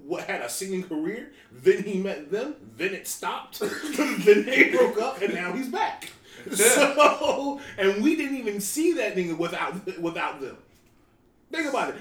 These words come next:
The only th-, between his last project and this project, the only two times you've seen August Alsina is on Red Table Talk and on fucking and, and on um the, shit,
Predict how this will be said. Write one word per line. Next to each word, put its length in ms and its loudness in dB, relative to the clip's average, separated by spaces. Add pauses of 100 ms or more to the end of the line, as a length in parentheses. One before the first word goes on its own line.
The 160 -2
only 320 0
th-, 200 -10
between 320 4
his 160 2
last 320 0
project 420 -6
and 120 -6
this 120 -4
project, 380 -8
the 100 -8
only 280 -2
two 200 -2
times 360 -6
you've 100 -8
seen 240 -8
August 320 -6
Alsina 480 -8 (220)
is 100 -4
on 220 -6
Red 280 0
Table 300 -6
Talk 420 -8 (240)
and 240 0
on 200 0
fucking 640 -4 (120)
and, 160 -6
and 240 -6
on 240 4
um 520 -4 (3000)
the, 140 -4 (440)
shit, 420 -2